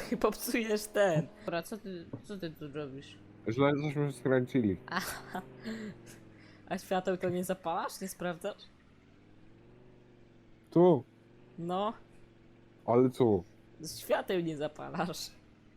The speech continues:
Speaker 2: No są zapalone przecież. Co ty, kurwa, nie widzisz?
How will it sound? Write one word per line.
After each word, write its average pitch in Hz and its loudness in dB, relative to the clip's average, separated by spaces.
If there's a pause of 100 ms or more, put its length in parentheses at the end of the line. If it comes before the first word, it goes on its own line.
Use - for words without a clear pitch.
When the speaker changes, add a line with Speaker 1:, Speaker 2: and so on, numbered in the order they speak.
(880)
Speaker 2:
No 151 -2
są 127 4
zapalone 98 0
przecież. - -12 (2250)
Co 104 -4
ty, 95 -4
kurwa, 87 -8
nie 92 0
widzisz? 113 0